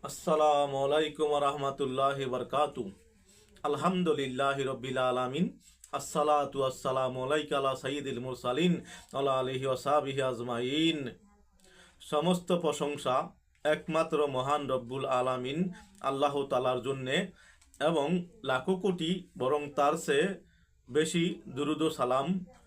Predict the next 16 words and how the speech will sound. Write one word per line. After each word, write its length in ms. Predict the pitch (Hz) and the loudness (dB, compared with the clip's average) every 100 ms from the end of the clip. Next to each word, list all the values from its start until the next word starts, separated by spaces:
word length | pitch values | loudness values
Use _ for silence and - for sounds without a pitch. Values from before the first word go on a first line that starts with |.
| - - - | -20 -20 -14
শ্রেষ্ঠ 380 | - 156 139 180 | -2 -2 0 0
নবী, 440 | 165 135 139 165 - _ 160 | 2 0 0 -2 -4 _ 2
উম্মতের 520 | 170 170 170 175 160 | 4 4 2 0 0
কান্ডারি, 680 | 143 139 135 131 143 190 - - - - - - _ _ _ _ - | -2 0 0 2 0 0 -2 -14 -20 -20 -20 -20 _ _ _ _ -12
মায়ার 380 | 131 143 160 160 | -2 2 4 2
নবী, 440 | 151 135 135 175 - - | 0 0 0 0 -2 -4
নাবিদের 480 | 139 147 165 175 170 | -2 0 2 2 2
নাবী, 440 | 147 131 147 175 - - | 0 0 0 -2 -4 -4
আমার 360 | 139 151 156 143 | 0 2 2 0
ইমান 540 | 147 131 143 180 175 - | 0 2 2 2 0 0
রসুল 420 | 135 143 180 170 | 0 2 2 4
আকরাম 640 | 135 127 123 127 151 180 - | 2 2 0 2 2 0 -4
সাল্লাল্লাহু 800 | - 175 165 156 127 135 139 123 | 0 0 2 2 2 2 2 2
আলাইহি 180 | 123 120 | -2 -2
সাল্লামের 380 | 120 110 104 110 | -2 -2 -2 -4
উপর। 320 | 139 131 | -4 -4